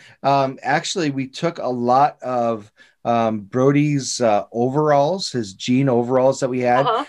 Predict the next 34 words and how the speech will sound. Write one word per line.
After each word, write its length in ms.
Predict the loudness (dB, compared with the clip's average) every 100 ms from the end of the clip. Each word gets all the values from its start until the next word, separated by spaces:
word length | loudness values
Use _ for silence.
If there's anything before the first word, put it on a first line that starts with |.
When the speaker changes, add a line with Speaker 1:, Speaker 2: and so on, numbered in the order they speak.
| -6
Speaker 1:
So, 360 | 2 2 2
so 240 | -2 -2 0
he 160 | 2
had 200 | 4 4
a, 240 | 2 0 -2
a 100 | -4
G 320 | -6 -4 -2 -2
tube 440 | -2 -4 -4 -8
in 160 | -8 -6
his 160 | -6 -4
stomach. 480 | -2 -2 -2 -6
So, 300 | -6 -2 -2 -2 -12 -4
so 280 | 2 2 4
overalls 480 | 2 4 2 2 -2
were 80 |
really 280 | 0 2 2
great 380 | 0 0 0 0
for 160 | -4 -2
him 360 | 0 0 0
because 500 | -4 -6 -2 -2 -2
Speaker 2:
Mm-hmm. 160 | -6 -10 -6
Speaker 1:
you 120 | -2
could, 120 | -2
it 120 | -2 0
was 200 | 0 2
really 240 | 2 2
easy 220 | -2 -4
to 60 | -4
be 100 | -2
able 120 | -2
to 60 | -4
get 200 | -2 -2
into 280 | -2 -4
there. 360 | -6 -4 -4 -8